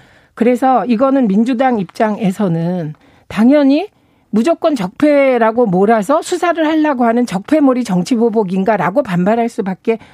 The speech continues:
없는 상황이다, 이런 말씀 드리고요. 오늘 말씀 진짜 잘하셨는데, 제가 취재해 보니 그 소위 디스커버리 펀드와 관련하여 이거를 일종의 적폐로 보는 시각이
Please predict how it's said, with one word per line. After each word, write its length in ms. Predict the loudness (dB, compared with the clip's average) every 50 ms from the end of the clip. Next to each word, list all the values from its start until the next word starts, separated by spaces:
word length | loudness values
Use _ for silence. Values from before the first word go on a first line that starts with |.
| -14 _
없는 400 | -4 0 2 2 2 2 2 0
상황이다, 560 | 0 0 0 0 2 2 0 0 0 0 0 0
이런 240 | 0 0 0 0
말씀 360 | 0 0 -2 -4 -4 -6 -8 -6
드리고요. 460 | -6 -8 -8 -8 -6 -6 -6 -6 -6 _ _ _ -20 -20 -14 _
오늘 260 | -4 -2 0 0 0 0
말씀 340 | 0 0 -2 -2 -4 -4
진짜 300 | -2 -2 -4 -2 -2 -4
잘하셨는데, 880 | -4 -4 -4 -4 -4 -4 -4 -6 -8 -10 -10 -12 -12 -10 -10 -10 -10 -12 -14 _ _ _ _ _ _ _ _ -6
제가 260 | -4 -2 0 0 -2
취재해 500 | -2 -4 -8 -6 -2 0 0 0 0 -2
보니 600 | -2 -4 -4 -4 -2 -4 -4 -6 -6 -8 -10 -12 -14 -18 _ _ _ -20 -20 -20 -20 -20 -20 _ _ _ _ _ _ _
그 200 | -4 0 0 0
소위 220 | 0 0 0 0 0
디스커버리 680 | 0 0 -2 -2 -2 -2 0 0 2 2 0 0 -2
펀드와 560 | -2 0 2 2 2 2 2 2 0 0 0
관련하여 840 | -2 -4 -4 -2 -2 0 0 0 0 2 2 2 2 0 0 -2 -6 -10 _ -20 -20 -20 -20 -8 _
이거를 720 | 0 0 2 2 2 0 2 2 0 0 0 -2 -2 -2 0
일종의 460 | 0 0 0 0 -2 -2 -2 -2 -2
적폐로 540 | -4 -8 -10 -6 -2 -2 0 0 0 -2 -2
보는 320 | -2 -2 0 0 0 -2
시각이 640 | -2 -4 -4 -2 0 0 0 0 -2 -2 -2 -2